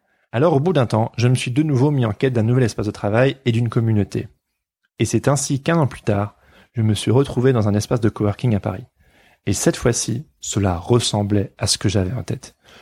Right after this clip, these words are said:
Le lieu était lumineux. Un mur entièrement à ma disposition où je pouvais coller mes petites images, une bibliothèque où je pouvais ranger mes livres chéris, mais surtout, et plus important que tout, une communauté avec des coworkers présents partageant un intérêt commun, le monde de la culture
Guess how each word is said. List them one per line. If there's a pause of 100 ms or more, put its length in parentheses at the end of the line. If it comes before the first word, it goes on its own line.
(180)
Le
lieu
était
lumineux. (380)
Un
mur
entièrement
à
ma
disposition
où
je
pouvais
coller
mes
petites
images, (400)
une
bibliothèque
où
je
pouvais
ranger
mes
livres
chéris, (320)
mais
surtout,
et
plus
important
que
tout, (440)
une
communauté
avec
des
coworkers
présents
partageant
un
intérêt
commun, (360)
le
monde
de
la
culture